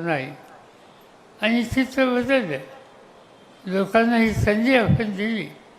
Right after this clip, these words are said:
शैक्षणिक सुविधा दिली, तसं हाताला काम पाहिजे म्हणून एमआयडीसी केली, कारखाने आणले. शक्यतो माझा प्रयत्न हा होता,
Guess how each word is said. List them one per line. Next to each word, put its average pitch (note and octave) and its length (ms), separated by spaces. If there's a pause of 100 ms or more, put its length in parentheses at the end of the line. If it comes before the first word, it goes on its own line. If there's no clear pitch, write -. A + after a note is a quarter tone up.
(760)
शैक्षणिक A#3 600
सुविधा A#3 440
दिली, G3 600 (840)
तसं G#3+ 200
हाताला A3+ 580
काम A#3+ 340
पाहिजे F3+ 520 (800)
म्हणून F3+ 240
एमआयडीसी G3 800
केली, G#3+ 320 (1300)
कारखाने G3 560
आणले. G#3 400 (1120)
शक्यतो C4 560
माझा A3+ 340
प्रयत्न A3+ 460
हा F#3+ 160
होता, F3 520